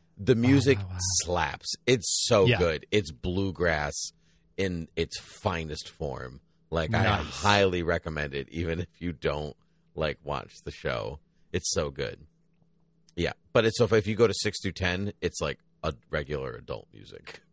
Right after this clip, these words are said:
Speaker 1: <laughs> Like,
Speaker 2: Gotcha.
Speaker 1: but one through five, all kids, and then you immediately get into,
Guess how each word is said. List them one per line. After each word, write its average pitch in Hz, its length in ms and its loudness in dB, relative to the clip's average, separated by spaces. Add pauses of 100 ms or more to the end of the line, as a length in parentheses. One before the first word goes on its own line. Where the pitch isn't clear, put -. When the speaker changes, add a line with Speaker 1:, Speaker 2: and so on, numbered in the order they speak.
(180)
Speaker 1:
<laughs> - 140 -6
Like, 107 120 6
Speaker 2:
Gotcha. 104 260 0 (520)
Speaker 1:
but 101 160 6
one 104 160 0
through 95 180 -4
five, 76 560 0 (260)
all 80 180 0
kids, - 500 -4
and 82 120 -4
then 87 140 -2
you 87 100 0
immediately 82 460 -2
get 78 180 -2
into, 73 460 -6